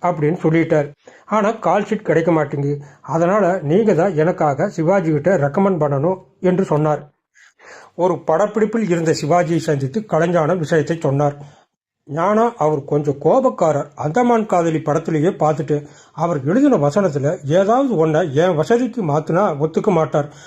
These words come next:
ரொம்ப பிடிவாதமா இருப்பார். வேற யாரும் என்கிட்ட பிடிவாதம் காட்டுனது இல்லை. அவரு தேவரு. மறுபடி அவர் கூட படம் பண்ணுனா மனக்கசப்பு தான் வரும். அது அவர் வெளியில சொல்வாரு.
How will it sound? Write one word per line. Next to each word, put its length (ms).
ரொம்ப 340
பிடிவாதமா 760
இருப்பார். 360
வேற 360
யாரும் 380
என்கிட்ட 340
பிடிவாதம் 560
காட்டுனது 440
இல்லை. 380
அவரு 360
தேவரு. 600
மறுபடி 520
அவர் 220
கூட 200
படம் 320
பண்ணுனா 500
மனக்கசப்பு 580
தான் 160
வரும். 280
அது 180
அவர் 220
வெளியில 280
சொல்வாரு. 640